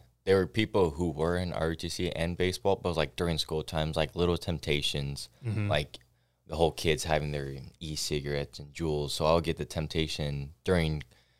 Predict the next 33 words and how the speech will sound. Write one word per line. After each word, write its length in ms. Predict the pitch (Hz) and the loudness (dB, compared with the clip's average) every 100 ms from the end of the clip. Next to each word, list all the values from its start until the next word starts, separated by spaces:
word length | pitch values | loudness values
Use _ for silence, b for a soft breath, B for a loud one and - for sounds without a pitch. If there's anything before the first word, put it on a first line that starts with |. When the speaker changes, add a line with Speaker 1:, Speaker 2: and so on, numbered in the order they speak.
| _ - | _ -2
Speaker 1:
even 240 | 104 113 | 2 4
during 220 | 90 76 | 4 2
class, 420 | 71 87 73 71 - | 0 0 0 -2 -6
like, 180 | - - _ | -10 -14 _
you're 160 | - 113 | -4 0
Speaker 2:
Yeah. 140 | 104 | 0
Speaker 1:
surprised 300 | 107 82 71 | 2 0 0
how 80 | - - | -4 -6
dumb 160 | - 76 | -6 -4
these 160 | 65 - | -6 -8
kids 260 | 71 65 | -8 -6
are 140 | 69 69 | -6 -4
doing 280 | 78 76 | -2 -2
in 100 | 67 | -2
class. 300 | 69 90 73 | -4 0 0
But, 100 | - | 2
like, 100 | 80 | 0
in 80 | 92 | 2
the 60 | 80 | 2
bathroom, 560 | 76 82 - 76 71 - b b b | 4 2 2 -6 -6 -10 b b b
like, 120 | 78 78 | -6 0
"Hey, 140 | 95 | 0
Johnny, 280 | 78 87 85 | 2 0 0
you 40 | |
want, 220 | 85 80 | 0 -2
you 60 | 80 | 0
wanna 180 | 87 78 | 0 0
try 160 | 98 | 0
one?" 240 | 92 107 139 - _ _ _ _ _ | 0 -2 -6 -12 _ _ _ _ _
And 100 | 92 | -4
I'm 60 | 92 | -2
like, 140 | 87 | -2
"No." 200 | 113 113 | -2 -6